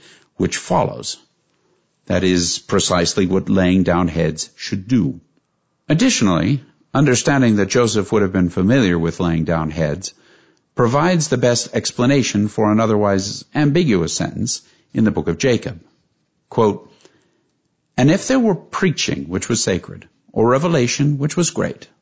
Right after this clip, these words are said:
or prophesying, that I should engraven the heads of them upon these plates, and touch upon them as much as it were possible, for Christ's sake, and for the sake of our people."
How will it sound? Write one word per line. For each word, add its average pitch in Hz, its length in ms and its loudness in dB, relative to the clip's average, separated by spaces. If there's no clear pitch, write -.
or 156 120 2
prophesying, 117 800 -2
that 113 120 2
I 123 140 4
should 117 240 0
engraven 143 560 2
the 160 100 2
heads 127 360 0
of 110 100 -2
them 113 220 2
upon 101 340 0
these 92 220 0
plates, - 640 -6
and 98 200 -2
touch 120 240 -2
upon 95 320 0
them 92 260 2
as 98 280 0
much 107 240 0
as 95 120 0
it 98 140 -2
were 87 120 0
possible, - 640 -4
for 92 240 -2
Christ's 107 340 0
sake, 80 300 -4
and 113 180 4
for 117 120 -2
the 110 100 0
sake - 300 -4
of 82 80 -8
our 87 120 -2
people." - 480 -4